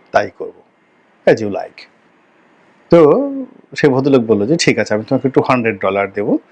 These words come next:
but তুমি কি আমার গাড়িটা পরিষ্কার করে দিতে পারো, পরিশ্রম করতে পারো, গাড়িটা পরিষ্কার করে দিতে পারো?" বিশ্বাস করেন, সেই পতিতা তেলে বেগুনে জ্বলে উঠল। এবং তার কাছে মনে হলো যে, আহ, এর চাইতে অপমানজনক প্রস্তাব আর হতে পারে না, যে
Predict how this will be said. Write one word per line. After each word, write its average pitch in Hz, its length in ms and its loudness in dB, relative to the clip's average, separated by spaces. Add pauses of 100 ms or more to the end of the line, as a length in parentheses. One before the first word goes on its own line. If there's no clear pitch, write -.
(340)
but 131 80 4
তুমি 160 220 2
কি 151 80 4
আমার 165 120 4
গাড়িটা 127 280 2
পরিষ্কার 156 380 -2
করে 165 160 4
দিতে 127 220 2
পারো, 92 220 -10 (920)
পরিশ্রম 175 320 4
করতে - 260 -8
পারো, 107 200 0
গাড়িটা 123 280 2
পরিষ্কার 139 340 2
করে 107 140 -6
দিতে 95 160 -14
পারো?" 131 240 -6 (720)
বিশ্বাস 139 380 2
করেন, 127 300 -2 (480)
সেই - 180 2
পতিতা 139 540 2 (380)
তেলে 156 320 6
বেগুনে 127 420 2
জ্বলে 104 340 0
উঠল। - 280 -14 (1000)
এবং 156 140 6
তার 151 140 4
কাছে 175 160 -6
মনে 160 180 4
হলো 175 220 4
যে, 113 240 2
আহ, 117 840 0
এর 151 160 6 (160)
চাইতে 170 260 4
অপমানজনক 147 800 2
প্রস্তাব 123 340 2
আর 113 80 2
হতে - 260 -8
পারে 98 240 -2
না, 110 120 -2
যে 160 280 4